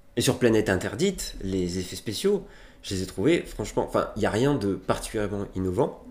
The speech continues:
mais, euh, ils sont de, fr-, franchement, ils sont de très bonne facture. Tout ce qui est, euh, euh, matte painting, il y a notamment un plan quand on rentre dans les,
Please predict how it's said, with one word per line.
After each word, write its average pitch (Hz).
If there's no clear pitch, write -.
mais, 139
euh, 90
ils 92
sont -
de, 95
fr-, -
franchement, -
ils 208
sont -
de 101
très -
bonne 151
facture. 151
Tout -
ce -
qui 107
est, 101
euh, 87
euh, 82
matte 101
painting, 90
il -
y 107
a 120
notamment 104
un 98
plan 143
quand 98
on 98
rentre 123
dans 98
les, 87